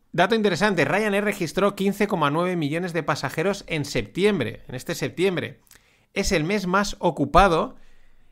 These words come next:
desde, pues en los últimos tiempos, concretamente, marcan un trece por cien por encima de niveles pre-covid. Eh, vale, podría, esto apuntaría a un, a una recuperación completa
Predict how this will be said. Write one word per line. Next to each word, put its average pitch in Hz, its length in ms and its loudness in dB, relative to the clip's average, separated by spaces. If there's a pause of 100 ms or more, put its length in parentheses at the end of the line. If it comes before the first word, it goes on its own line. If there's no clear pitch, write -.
desde, 135 840 -2
pues 113 120 -8
en 120 80 -6
los 101 140 -8
últimos 175 300 0
tiempos, 175 320 0
concretamente, 175 920 -2
marcan 196 460 -2
un 202 180 0
trece 208 300 -2
por 147 220 0
cien 196 420 -4
por 160 160 2
encima 170 380 -2
de 196 80 -2
niveles 170 420 -4 (380)
pre-covid. 156 560 4 (240)
Eh, - 240 -18 (240)
vale, - 640 -12
podría, 135 420 0
esto 151 160 -2
apuntaría 139 580 0
a 156 60 2
un, 151 260 -2 (220)
a 143 80 -6
una 170 120 0
recuperación 147 680 0
completa 160 560 2